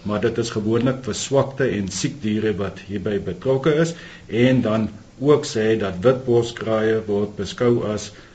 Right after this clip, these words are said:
van die redes hoekom die broeisukses van 'n verskeidenheid roofvoëls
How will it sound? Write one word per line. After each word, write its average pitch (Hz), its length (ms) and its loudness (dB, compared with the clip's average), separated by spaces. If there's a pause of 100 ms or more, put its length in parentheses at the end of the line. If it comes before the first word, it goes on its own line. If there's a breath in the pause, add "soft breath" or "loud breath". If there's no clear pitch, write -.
(160 loud breath)
van 151 180 4
die 139 80 6
redes 110 480 2
hoekom 101 320 -2
die 101 160 -2
broeisukses 104 920 -2
van 101 180 -4
'n 92 160 -6
verskeidenheid 135 800 4 (160)
roofvoëls 92 640 -4